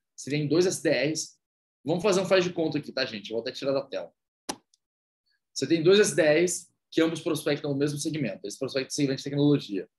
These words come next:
Eles seguem o mesmo processo, eles usam o mesmo template de e-mail. O que que você pode fazer pra fazer um teste, pra poder ver se,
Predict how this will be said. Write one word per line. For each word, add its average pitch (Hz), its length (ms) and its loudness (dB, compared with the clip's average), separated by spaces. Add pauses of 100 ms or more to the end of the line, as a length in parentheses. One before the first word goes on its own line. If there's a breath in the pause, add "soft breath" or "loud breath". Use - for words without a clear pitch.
(640)
Eles 143 160 -2
seguem 165 220 2
o 160 40 -4
mesmo 190 220 2
processo, 165 460 0
eles 147 160 2
usam 151 180 -2
o 139 40 -2
mesmo 208 460 2
template 170 460 -2
de 165 60 -14
e-mail. 104 280 -6
O - 40 -20 (720)
que - 80 -20
que - 60 -6
você 214 100 2
pode 170 180 0
fazer 143 340 2
pra 180 120 -4
fazer 143 180 -6
um 143 100 -2
teste, 151 460 -2
pra 123 100 -6
poder 117 300 0
ver 123 140 2
se, 117 360 -4